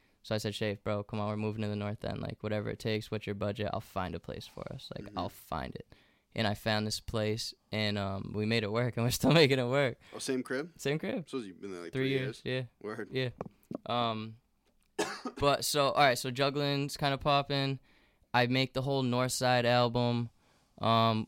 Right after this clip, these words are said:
Speaker 1: we do that. Juggling's still going up. Numbers are still going up. We're like, "All right, we gotta do a video to juggling. Like, we gotta
Speaker 2: Mm-hmm.
Speaker 1: do a video to, like, a song that's good." So this is before we met any of the Madden, like, had anybody reach out, really. We're like,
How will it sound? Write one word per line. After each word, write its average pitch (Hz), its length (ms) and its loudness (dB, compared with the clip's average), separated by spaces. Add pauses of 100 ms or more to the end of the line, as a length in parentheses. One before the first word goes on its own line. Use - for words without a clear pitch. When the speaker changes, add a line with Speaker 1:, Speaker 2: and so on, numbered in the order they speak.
Speaker 1:
we 117 140 0
do 127 260 2
that. 120 280 4
Juggling's 120 500 0
still 135 440 0
going 110 340 0
up. 107 260 -2
Numbers 117 280 0
are 110 60 0
still 139 440 -2
going 117 320 0
up. 113 260 0 (360)
We're 120 160 2
like, 113 260 4
"All 117 60 4
right, 107 180 4
we 113 80 -2
gotta 117 300 0 (140)
do 117 180 -4
a 104 40 -4
video 110 340 -2
to 101 100 -6
juggling. 107 460 -2
Like, - 300 -10 (140)
we - 60 -16
gotta 120 140 0
Speaker 2:
Mm-hmm. - 40 -2
Speaker 1:
do 131 100 0
a 131 40 -2
video 147 340 -4
to, 110 80 -2
like, 110 140 -2
a - 40 -8
song 127 180 -4
that's 123 120 -6
good." 131 260 -6 (460)
So 120 300 2
this 143 140 4
is 160 60 0
before 147 340 0
we 135 100 2
met 127 200 2
any 123 180 2
of 123 60 2
the 120 60 0
Madden, 117 480 2
like, 110 280 -2
had 110 200 -4
anybody 110 420 -2
reach 110 240 -4
out, 110 240 0
really. 110 380 0 (480)
We're 110 120 -2
like, 107 320 0